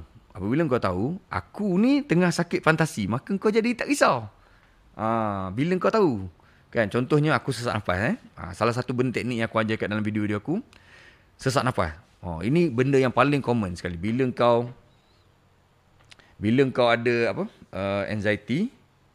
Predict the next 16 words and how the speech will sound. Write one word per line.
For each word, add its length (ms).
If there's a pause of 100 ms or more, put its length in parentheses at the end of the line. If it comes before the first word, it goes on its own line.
(200)
eh, 80
bila 160
kau 160
ada 80
acid 240
reflux 560
ataupun 480
jerk, 320
acid 240
naik 160
kat 160
sini 100
kan. 220
Jadi 260
kau 140
punya 240